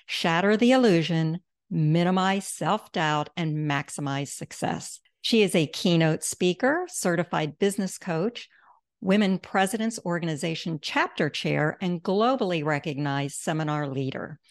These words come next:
She is frequently contributing to Forbes, Fast Company, Inc, and Entrepreneur,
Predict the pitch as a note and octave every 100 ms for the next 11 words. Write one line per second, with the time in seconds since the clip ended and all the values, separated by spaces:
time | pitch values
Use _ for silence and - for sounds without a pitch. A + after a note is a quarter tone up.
0 | - - - - C4 A3+ - - D#4 E4+
1 | B3+ G3 E3 D#3 D#3 F3+ E3+ - G#3 G#3
2 | G3+ G3+ G3 - - - - E3+ - C#4+
3 | G#3 D3+ - - - - D#4 C#4+ - G3
4 | E3+ E3 E3 - _ C#4+ B3 D#3 - G#3+
5 | G3 G#3+ A#3 - A#3 A3+ F3 E3